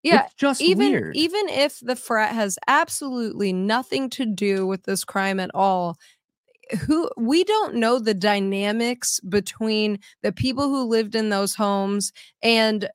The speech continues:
Speaker 1: you know, other people in the community, if there was any bad blood, 'cause there can be bad blood without those people being involved in the crime. Um,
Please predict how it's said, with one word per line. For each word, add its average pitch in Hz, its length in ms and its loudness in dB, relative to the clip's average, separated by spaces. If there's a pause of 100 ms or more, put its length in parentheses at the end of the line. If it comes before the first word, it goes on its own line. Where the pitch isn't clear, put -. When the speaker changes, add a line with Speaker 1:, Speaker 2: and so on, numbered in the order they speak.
(120)
Speaker 1:
you 226 160 2
know, 196 280 0 (120)
other 240 320 4
people 220 560 0
in 208 240 -4
the 202 80 -2
community, 202 760 -2
if - 180 -2
there 214 180 2
was 202 360 0
any 233 240 0
bad 196 540 2
blood, 190 500 4
'cause 214 160 -6
there 339 140 2
can 453 160 2
be 381 140 6
bad 226 360 4
blood 226 300 0
without 208 460 2
those 214 220 2
people 202 300 -2
being 202 240 0
involved 190 420 0
in 190 100 -2
the 180 80 -4
crime. 196 600 4 (480)
Um, 185 580 2